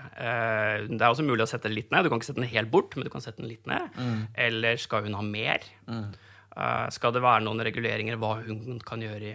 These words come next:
Speaker 1: min kone kan gjøre i, i et, eh, i en uskifteperiode?
Speaker 2: Mm.
Speaker 1: Altså,
Speaker 2: Mm.
Speaker 1: det,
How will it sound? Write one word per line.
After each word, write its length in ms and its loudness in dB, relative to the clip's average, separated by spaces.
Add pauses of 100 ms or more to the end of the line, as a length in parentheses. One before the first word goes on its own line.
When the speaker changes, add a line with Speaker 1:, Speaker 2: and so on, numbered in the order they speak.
(160)
Speaker 1:
min 160 -8
kone 240 -6
kan 140 -6
gjøre 180 -6
i, 220 -8 (420)
i 60 -8 (100)
et, 320 -10
eh, 800 -2 (760)
i 80 -6
en 160 -4
uskifteperiode? 800 0
Speaker 2:
Mm. 80 0
Speaker 1:
Altså, 160 2
Speaker 2:
Mm. 240 0
Speaker 1:
det, 80 -12